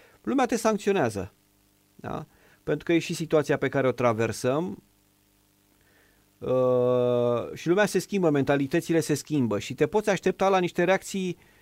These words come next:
uh, foarte necontrolate sau foarte dure ale publicului. Și te trezești că te lasă în, uh, în offside, da? Nu-ți cumpără abonamentul la stadion, biletul, merchandising, nu-ți plătește pe T V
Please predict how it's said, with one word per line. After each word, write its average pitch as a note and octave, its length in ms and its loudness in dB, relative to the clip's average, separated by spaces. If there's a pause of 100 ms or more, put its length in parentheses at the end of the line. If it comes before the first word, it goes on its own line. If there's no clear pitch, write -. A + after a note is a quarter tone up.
(200)
uh, C#3+ 200 -4
foarte G3 280 -2
necontrolate C#3+ 840 2
sau D#3 180 2
foarte - 320 2
dure D#3 380 6
ale A2+ 160 4
publicului. A#2 800 -2 (640)
Și - 80 -20
te C4+ 100 -8
trezești B3 400 0
că B3+ 80 0
te G#3+ 120 -2
lasă G#3 380 4
în, F#3 140 0
uh, D#3+ 580 2 (460)
în C#3+ 160 0
offside, C#3+ 680 2 (800)
da? D3+ 320 0 (640)
Nu-ți F3+ 400 -2
cumpără D#3+ 560 4
abonamentul C3+ 680 4
la B2+ 80 6
stadion, C3 400 0
biletul, B2+ 400 0
merchandising, B2+ 720 2
nu-ți C3+ 140 0
plătește B2+ 360 -2
pe B2 140 -2
T A#2+ 80 -2
V A#2+ 180 0